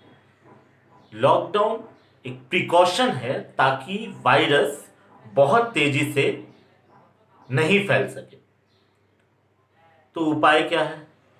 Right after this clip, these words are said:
तो अभी जैसा सब लोग बोल रहे हैं, vaccine ही एक उपाय है ताकि पूरी तरह से ये कोरोना virus जा सके।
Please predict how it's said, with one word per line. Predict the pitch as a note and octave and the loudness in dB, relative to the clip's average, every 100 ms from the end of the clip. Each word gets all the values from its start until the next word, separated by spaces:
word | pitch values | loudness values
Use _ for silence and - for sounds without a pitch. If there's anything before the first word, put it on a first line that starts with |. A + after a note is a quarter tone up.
| _ _ _ _ _ _ _ _ _ - | _ _ _ _ _ _ _ _ _ -14
तो | C#3+ - | -12 -6
अभी | C3 F#3+ | -2 0
जैसा | F3+ F3 F3 F3+ F3 F3+ E3 - | 2 2 4 4 4 2 -4 -6
सब | C#3+ C#3+ | -4 -2
लोग | D3+ C3 | -2 2
बोल | D3 D#3 | 4 4
रहे | D3 C#3+ | 2 0
हैं, | C3+ C#3+ - _ _ _ _ _ _ _ _ _ G#2+ | -4 -10 -20 _ _ _ _ _ _ _ _ _ -10
vaccine | G2 D#3+ - - A#3+ G#3 | -2 0 0 -4 -2 0
ही | G#3+ | 0
एक | D#3+ - - _ _ | 0 -2 -12 _ _
उपाय | C3+ B2 A2 | -6 -2 -2
है | - - - - - _ _ _ _ _ _ _ _ _ | -2 -14 -20 -20 -20 _ _ _ _ _ _ _ _ _
ताकि | B2 B2 D3+ - | -2 0 -4 -6
पूरी | E3+ G3 G#3 | -2 0 2
तरह | F#3+ F3 F3 | 4 6 4
से | E3+ E3+ F3 - _ _ _ _ | 2 -2 -4 -10 _ _ _ _
ये | A#2 C#3 D3 D3+ - | -4 -2 -2 -4 0
कोरोना | C#3+ D#3 F3+ | 4 4 4
virus | D#3 A#2 G#2+ - - - _ _ _ _ _ _ | 4 4 2 -2 -6 -18 _ _ _ _ _ _
जा | G2+ A2+ | -6 -4
सके। | D2+ - - | -4 -8 -20